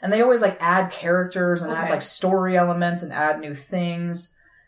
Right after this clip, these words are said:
Speaker 1: And then Persona four, they had, like, a battle game, they had a dancing game, they had so many games, like,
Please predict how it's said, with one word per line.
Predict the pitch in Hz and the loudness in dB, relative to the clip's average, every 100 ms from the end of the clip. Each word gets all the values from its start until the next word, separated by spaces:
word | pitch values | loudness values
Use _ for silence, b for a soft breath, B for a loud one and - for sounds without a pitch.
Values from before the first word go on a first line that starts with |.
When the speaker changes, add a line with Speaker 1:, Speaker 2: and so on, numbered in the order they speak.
| b - | b -4
Speaker 1:
And | 180 | 2
then | 180 | 2
Persona | 185 180 208 170 | 2 0 0 -2
four, | - 208 208 | -2 2 2
they | 185 165 | 2 0
had, | 175 170 | -2 -2
like, | 165 160 | -2 -6
a | 143 143 - | -8 -6 0
battle | 202 208 180 | 4 6 4
game, | 175 151 147 139 | 2 -2 -2 -6
they | 139 | -6
had | 156 | -6
a | 160 | -6
dancing | - 196 208 196 185 160 151 | -2 0 0 0 -2 -4 -6
game, | 143 143 143 | -8 -6 -6
they | 151 | -2
had | 185 175 | -2 -2
so | - - - 185 185 | -2 -2 2 4 4
many | 180 170 160 | 2 0 -6
games, | 135 143 170 160 139 | -8 -8 -8 -6 -6
like, | 135 131 | -8 -10